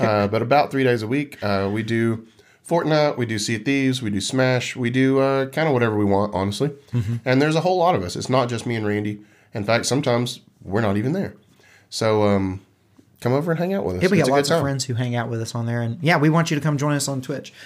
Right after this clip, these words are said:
Speaker 2: Uh, right now, specifically, we're streaming on Thursdays, Sundays, and Tuesdays.
Speaker 1: Mm-hmm.
Speaker 2: And, uh, yeah, so come check us out on Twitch and hang out with us.
Speaker 1: Heck yeah.
Speaker 2: All right,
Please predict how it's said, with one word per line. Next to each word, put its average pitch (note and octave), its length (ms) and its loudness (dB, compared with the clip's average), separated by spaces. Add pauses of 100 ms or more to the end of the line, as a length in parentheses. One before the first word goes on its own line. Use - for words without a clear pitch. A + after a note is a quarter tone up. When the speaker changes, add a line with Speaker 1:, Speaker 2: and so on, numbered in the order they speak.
(140)
Speaker 2:
Uh, - 160 0
right G#3+ 180 4
now, F#3 200 0
specifically, C#3+ 680 -4
we're A#2+ 300 -4
streaming C3 580 -4 (380)
on A2 360 -8 (400)
Thursdays, C3 800 0 (260)
Sundays, B2+ 560 0
and G2+ 160 -10
Tuesdays. B2 600 -2
Speaker 1:
Mm-hmm. A2 400 -2 (360)
Speaker 2:
And, B2 300 0
uh, A2 180 0 (360)
yeah, - 200 -2 (180)
so C3+ 140 -8
come E3+ 180 -6
check D#3+ 180 -6
us C#3+ 120 -8
out C3+ 140 -6
on B2+ 140 -4
Twitch C#3+ 240 -8
and G#2+ 80 -10
hang A#2 140 -6
out - 140 -8
with G#2+ 100 -10
us. - 200 -12 (260)
Speaker 1:
Heck A#2 180 -6
yeah. E3 220 -2 (540)
Speaker 2:
All F2 100 -8
right, C#3+ 260 0